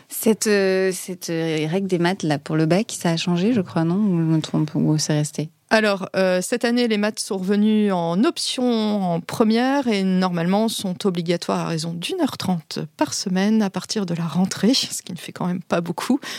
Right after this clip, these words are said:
Speaker 2: mais on va dire que c'est quand même une amélioration.
Speaker 1: D'accord. Et du coup, dans l'attente, vous avez un peu modifié les concours. Comment ça s'est passé, du coup, pour, euh,
Speaker 2: Alors, dans
Speaker 1: faire
Speaker 2: l'attente,
Speaker 1: l'entrée ?
Speaker 2: on n'a pas modifié les concours, puisqu'en fait, euh, le concours a pour objectif de valider les compétences qu'on cherche chez nos futurs étudiants. Et donc ça, ces compétences-là, elles n'ont pas changé.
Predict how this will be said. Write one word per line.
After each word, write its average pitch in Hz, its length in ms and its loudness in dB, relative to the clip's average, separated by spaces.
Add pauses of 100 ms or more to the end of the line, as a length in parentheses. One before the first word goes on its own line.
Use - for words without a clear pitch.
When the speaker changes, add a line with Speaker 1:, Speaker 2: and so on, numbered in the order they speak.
(120)
Speaker 2:
mais 190 300 2
on 190 60 -6
va 165 120 -2
dire 226 220 -2
que - 60 -8
c'est 202 120 -6
quand 190 140 -4
même 226 140 2
une 202 120 2
amélioration. 175 560 0 (480)
Speaker 1:
D'accord. 160 360 0 (400)
Et 185 100 4
du 175 160 2
coup, 208 140 2
dans 208 120 4
l'attente, 185 380 2
vous 190 140 0
avez 160 160 2
un 160 100 2
peu 180 120 0
modifié 165 380 0
les 156 120 2
concours. 190 260 0
Comment 175 160 0
ça 165 140 0
s'est 147 120 -4
passé, 151 220 0
du 160 140 -4
coup, - 160 -6
pour, 151 200 0
euh, 147 40 4
Speaker 2:
Alors, 170 200 4
dans 214 120 2
Speaker 1:
faire 240 60 2
Speaker 2:
l'attente, 233 180 0
Speaker 1:
l'entrée ? 233 220 0
Speaker 2:
on - 20 2
n'a 175 100 2
pas 285 220 0
modifié 226 460 0
les 202 100 0
concours, 277 500 0
puisqu'en - 320 -4
fait, 208 320 -2
euh, 165 640 2
le 170 160 0
concours 190 400 -2
a 170 80 2
pour 185 160 -2
objectif 175 400 -4
de 165 100 -4
valider 170 400 0
les 170 120 -2
compétences 170 500 -4
qu'on - 100 -8
cherche 175 280 -4
chez - 120 -2
nos 175 120 2
futurs - 360 -2
étudiants. 190 520 -2
Et - 100 -4
donc 185 160 -2
ça, 190 180 -2
ces - 120 -6
compétences-là, 175 540 0
elles - 140 2
n'ont 160 100 -4
pas 85 320 0
changé. 190 380 2